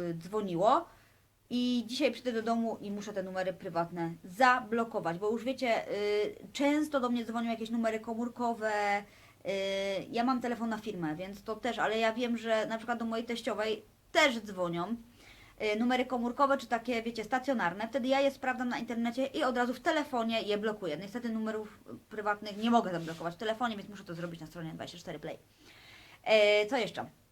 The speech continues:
Fajna funkcja jest na Instagram, e, Live. I wiecie co? I chciałam sobie to włączyć. Mam aktualizację zrobioną, ale niestety mam tą ikonkę z lewej strony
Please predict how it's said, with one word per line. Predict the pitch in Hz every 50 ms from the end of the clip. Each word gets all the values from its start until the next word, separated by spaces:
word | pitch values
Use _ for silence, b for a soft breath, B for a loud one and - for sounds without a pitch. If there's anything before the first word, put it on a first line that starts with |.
| _ _ _ _ _ _ _ _ _ _ _ _ _ _ _ _ _ _ _ _ _ - - - - -
Fajna | - 240 254 269 269 262
funkcja | 262 269 269 262 - - 262 233
jest | 226 226 220 233 233
na | 226 220
Instagram, | - - 240 226 - 226 196 180 175 175 175 196 220 226 226 -
e, | - 214 208 202 202 196 196 196 196 196 196 196 196 190 196 196 196 196 196 190 196 202 190
Live. | 240 240 170 135 - - - - _ _ _ _ _ _ _ _ _ _ _ _ _ _ _
I | - 202
wiecie | 226 233 226 - 208
co? | 208 - 208 185 190 226 233 - - - _ _ _ _ _ _ _ _ _ _ _ _ _ _ _ - - - _
I | 220 262 285
chciałam | - - 240 190 190 202 220
sobie | 220 214 190 170 175 175
to | - 160 151 147
włączyć. | 160 196 214 202 170 165 156 165
Mam | 190 226 247 240 -
aktualizację | - 202 - - 202 196 180 180 175 185 170 - 170 165
zrobioną, | 160 165 151 151 147 139 131 156 196 269 320 359 B B B B B B B B B _
ale | - 480 571 622 508 349
niestety | 277 262 262 - 240 202 175 - 190 196 208 220 -
mam | - 226 240 269 277
tą | 277 247
ikonkę | 262 254 214 247 240 240 233 226 233 214 208 196
z | 185 180
lewej | 208 220 226 220 202 196 185 175
strony | 170 - - - 208 196 190 190 175 170